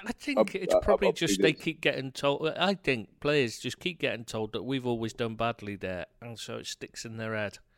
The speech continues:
Speaker 1: And until one day we get a fluky win there or something, you know what I mean? Something goes right and we end up with a fluky win rather than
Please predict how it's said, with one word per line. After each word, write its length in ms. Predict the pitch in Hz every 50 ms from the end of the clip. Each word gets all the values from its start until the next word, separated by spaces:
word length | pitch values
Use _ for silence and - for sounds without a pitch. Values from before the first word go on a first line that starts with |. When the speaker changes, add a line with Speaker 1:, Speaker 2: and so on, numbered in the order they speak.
| _ _ _ - - _ _ -
Speaker 1:
And 120 | 131 131 143
until 320 | 139 - - - 185 180
one 420 | 175 156 143 147 165 175 175 160
day 300 | 143 139 127 113 110 110
we 180 | 110 113 120 127
get 220 | 127 - 131 123
a 40 | 120
fluky 440 | - - - 156 160 139 - - 127
win 340 | 113 117 127 135 123 113 98
there 320 | 90 87 90 90 90 95
or 120 | 98 95 92
something, 520 | - - 107 104 92 - - 113 120 - - _
you 100 | - 151
know 140 | 143 143 139 135
what 60 | 131
I 20 |
mean? 160 | 139 139 123
Something 420 | 107 - 156 156 170 - - 143 - -
goes 320 | - 143 135 131 131 123 117
right 320 | 123 127 127 131 131 120 -
and 120 | - 120 120
we 120 | 120 120
end 180 | 120 117 113 120
up 140 | 120 - -
with 160 | 117 110 110
a 40 | 110
fluky 380 | - - 135 127 120 - -
win 300 | 113 113 120 117 107 104
rather 320 | 104 110 110 104 - 107 101
than 320 | 107 104 104 104 101